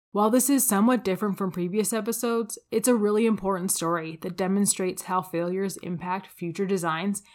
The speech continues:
and how we can learn from each other and grow as an engineering community. Henry Petrosky said, Failure is central to engineering. Every single calculation an engineer makes is a failure calculation.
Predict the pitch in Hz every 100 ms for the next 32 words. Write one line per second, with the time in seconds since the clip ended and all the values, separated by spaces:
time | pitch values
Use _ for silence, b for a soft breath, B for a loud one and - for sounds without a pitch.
0 | B 185 180 196 196 196 180 170 185 208
1 | 190 175 165 175 196 220 196 180 175 175
2 | 175 190 175 175 160 - 170 165 165 -
3 | 170 170 175 175 - _ _ _ _ -
4 | 214 233 233 214 - 175 175 - 214 -
5 | 175 165 165 b b b 196 196 233 240
6 | 208 - 180 180 202 196 196 180 180 170
7 | 160 92 - 156 _ _ _ - 202 220
8 | 226 226 214 214 190 185 175 185 175 170
9 | 208 190 - 185 185 190 190 175 170 190
10 | - 208 185 160 175 175 175 170 170 170
11 | - - - - -